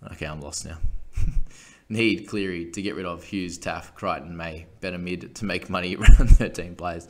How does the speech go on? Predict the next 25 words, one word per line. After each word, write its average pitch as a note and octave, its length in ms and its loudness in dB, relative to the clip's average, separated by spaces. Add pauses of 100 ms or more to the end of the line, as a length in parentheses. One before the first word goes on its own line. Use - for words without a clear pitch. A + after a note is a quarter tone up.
(300)
Don't A#2+ 180 0
we G2 80 -2
all A2+ 120 -2
need F#2+ 200 -2
it? - 160 -18 (400)
Um, A#2+ 540 0
okay, F2+ 340 -4
let's A#2+ 160 -4
just A#2+ 160 -8
go F#2 160 0
with F2 100 -4
who G#2 120 -2
would F#2+ 100 -4
I F2 80 -4
trade F2 300 -6
out D#2 180 -6
in F2+ 60 -8
this F#2+ 120 -6
squad. F#2 360 -6 (460)
Campbell B2 200 -6
Graham's G2+ 360 -2
gone. G#2+ 720 -6 (1000)
Spencer's F#2 640 -8
in F2+ 140 -8
there. F2+ 300 -8